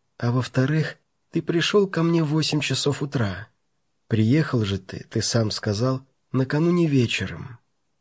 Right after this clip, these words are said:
Значит, ты целую ночь где-то путался. Глаза у тебя были красные,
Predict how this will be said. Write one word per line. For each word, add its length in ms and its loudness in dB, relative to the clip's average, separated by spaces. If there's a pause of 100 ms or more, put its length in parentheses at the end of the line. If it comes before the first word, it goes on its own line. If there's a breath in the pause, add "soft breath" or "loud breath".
(240)
Значит, 480 2
ты 120 2
целую 400 4
ночь 220 2
где-то 360 2
путался. 680 -2 (760)
Глаза 320 2
у 60 4
тебя 260 0
были 220 2
красные, 760 -2